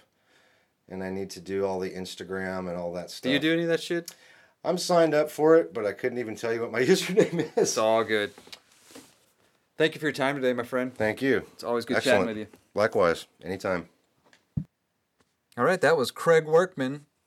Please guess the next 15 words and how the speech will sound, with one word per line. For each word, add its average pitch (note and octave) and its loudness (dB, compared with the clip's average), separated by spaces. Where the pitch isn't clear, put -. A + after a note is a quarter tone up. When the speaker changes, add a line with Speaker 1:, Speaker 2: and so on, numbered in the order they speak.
Speaker 2:
I A#2 -8
wanna A#2 -2
thank B2 0
Craig C3 2
for C3 -12
stopping C3+ 0
by C3 4
to C3 -2
talk. G3 0
I F3+ 4
would G3+ 8
point C4+ 0
you C4+ 4
to B3 2
his G#3+ 4